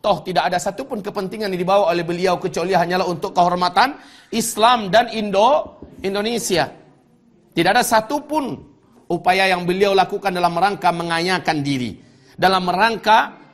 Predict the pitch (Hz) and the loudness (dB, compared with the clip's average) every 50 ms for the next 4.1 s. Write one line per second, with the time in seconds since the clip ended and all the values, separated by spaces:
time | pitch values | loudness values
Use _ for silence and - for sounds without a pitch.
0 | _ _ - 180 190 185 - 190 190 185 196 - - 208 226 233 233 - - - | _ _ -4 -4 -4 -2 -4 -4 -4 -4 -2 0 2 2 2 2 0 -6 -6 -4
1 | 190 202 208 196 202 190 190 190 175 208 190 - 175 170 156 147 139 151 151 143 | -4 -2 -2 -4 -2 -2 -4 -4 -4 -6 -6 -6 -6 -6 -6 -6 -6 -6 -4 -2
2 | 147 127 135 123 120 107 98 101 - 160 135 156 147 147 147 131 147 151 156 156 | -2 -2 -2 -4 -4 -4 -6 -6 -8 -4 -4 -4 -4 -4 -4 -4 -2 -2 -4 -4
3 | - 147 123 147 143 117 165 165 165 175 160 170 156 160 175 175 160 156 160 175 | -6 -6 -8 -8 -8 -6 -4 -2 -2 -2 -2 -2 -2 0 0 0 2 2 0 0
4 | 202 | 0